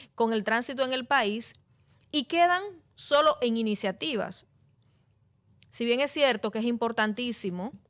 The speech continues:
poder o que se pueda medir a las personas el nivel de alcohol que tienen en la sa-, en la sangre cuando están bajo la responsabilidad de un,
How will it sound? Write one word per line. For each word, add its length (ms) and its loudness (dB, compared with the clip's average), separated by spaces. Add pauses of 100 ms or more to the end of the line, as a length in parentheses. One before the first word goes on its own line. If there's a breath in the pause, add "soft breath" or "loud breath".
poder 360 -2 (340)
o 100 -10
que 100 -10
se 160 -4
pueda 400 2
medir 520 -4 (280)
a 140 0
las 260 0
personas 520 0
el 140 0
nivel 300 -2
de 80 0
alcohol 400 2
que 100 -4
tienen 480 0
en 80 -2
la 140 -2
sa-, 260 -2
en 140 -2
la 100 0
sangre 540 -2 (260 loud breath)
cuando 240 0
están 260 0
bajo 200 2
la 140 2
responsabilidad 1000 -2
de 160 -4
un, 320 -4